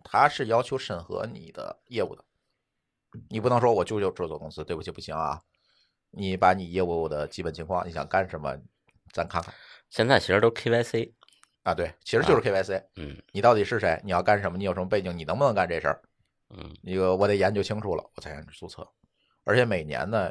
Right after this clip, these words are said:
Speaker 1: 有的高级一点儿的地方呢，会要求你每年的有这个，啊，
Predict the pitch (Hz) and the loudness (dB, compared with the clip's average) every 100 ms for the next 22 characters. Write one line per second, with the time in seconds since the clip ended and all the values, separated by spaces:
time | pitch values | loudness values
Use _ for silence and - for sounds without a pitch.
0 | - 76 65 90 113 - _ _ _ _ | -4 -4 0 0 0 -4 _ _ _ _
1 | 143 170 147 95 85 - - 90 85 78 | 6 6 6 -4 -6 -6 -6 -8 -4 -4
2 | 87 - _ _ _ _ 98 95 95 98 | -4 -14 _ _ _ _ 2 4 4 2
3 | 95 95 - 76 85 90 82 - - 76 | -4 -6 -8 -8 -4 -2 -2 -6 -10 -12
4 | - 82 80 - - - _ _ _ 98 | -10 -10 -10 -10 -10 -14 _ _ _ -12